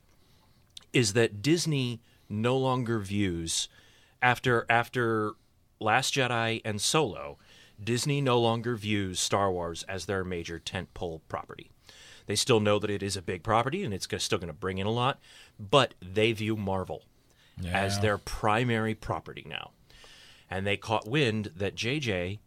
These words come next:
Speaker 1: was talking to Warner Brothers about moving Bad Robot to Warner Brothers. Well, knowing that J J has reinvigorated Star Trek, and then for them,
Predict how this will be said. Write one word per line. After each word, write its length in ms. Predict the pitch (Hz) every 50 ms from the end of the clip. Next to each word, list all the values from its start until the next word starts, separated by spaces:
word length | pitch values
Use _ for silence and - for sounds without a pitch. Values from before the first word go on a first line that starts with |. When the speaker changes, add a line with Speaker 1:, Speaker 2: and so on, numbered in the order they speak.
| _ _
Speaker 1:
was 160 | 104 98 -
talking 300 | - 110 92 90 - 101
to 80 | 92 92
Warner 280 | 95 110 143 185 185 -
Brothers 440 | - 73 67 67 69 80 80 - - -
about 300 | 110 104 101 101 101 90
moving 380 | 98 95 90 - 98 92 95 85
Bad 240 | 101 92 90 90 85
Robot 360 | 87 80 78 82 80 - -
to 60 | - 95
Warner 240 | 117 180 196 123
Brothers. 420 | - - 55 - - - - - - - - - - - - - - - _
Well, 340 | 117 117 110 107 101 95 - -
knowing 400 | 104 110 113 123 139 147 143 131
that 120 | 120 110
J 200 | 95 104 113 110 107
J 300 | 104 113 107 107 104 92
has 380 | 104 104 95 90 85 - - - - - - _ - _
reinvigorated 720 | 92 110 120 117 107 98 110 110 98 98 95 92 82 80
Star 220 | - - 87 80 78
Trek, 300 | - 95 101 - - - _ _ _ - _ _ _ _ -
and 180 | 120 110 110 113
then 160 | 110 104 101
for 200 | - - 101 98
them, 400 | 87 127 131 113 95 110 131